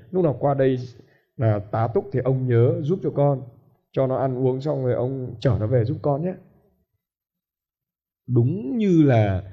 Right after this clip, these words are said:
ông bố dự kiến. Thế là hai thằng lò tà lò tò vào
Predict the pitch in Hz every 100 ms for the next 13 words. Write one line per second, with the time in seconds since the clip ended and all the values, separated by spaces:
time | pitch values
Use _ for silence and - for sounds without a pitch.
0 | - _ _ - 131 117 127 120 - 110
1 | 107 - - _ - 135 123 101 123 117
2 | 117 104 - - 92 104 107 107 110 117
3 | 113 113 110 107 107 113 104 104 104 95